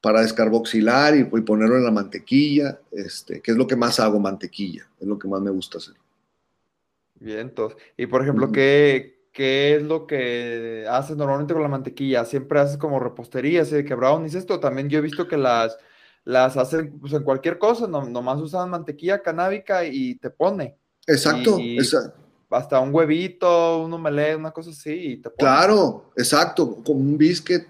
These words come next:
Speaker 1: o con una pasta, se lo echas a la pasta, este,
Speaker 2: Buenísimo.
Speaker 1: sí, no, la verdad es que como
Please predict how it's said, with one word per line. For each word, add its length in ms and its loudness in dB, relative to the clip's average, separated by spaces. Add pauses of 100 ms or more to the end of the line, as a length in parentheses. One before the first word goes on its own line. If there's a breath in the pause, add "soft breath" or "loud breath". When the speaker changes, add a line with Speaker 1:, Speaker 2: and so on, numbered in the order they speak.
(800 soft breath)
Speaker 1:
o 380 6
con 160 0
una 220 0
pasta, 640 0
se 100 -8
lo 60 -4
echas 180 -6
a 60 0
la 120 2
pasta, 640 0 (600)
este, 720 -2
Speaker 2:
Buenísimo. 1300 -14
Speaker 1:
sí, 280 4
no, 160 6
la 100 6
verdad 220 6
es 100 -2
que 160 0
como 440 0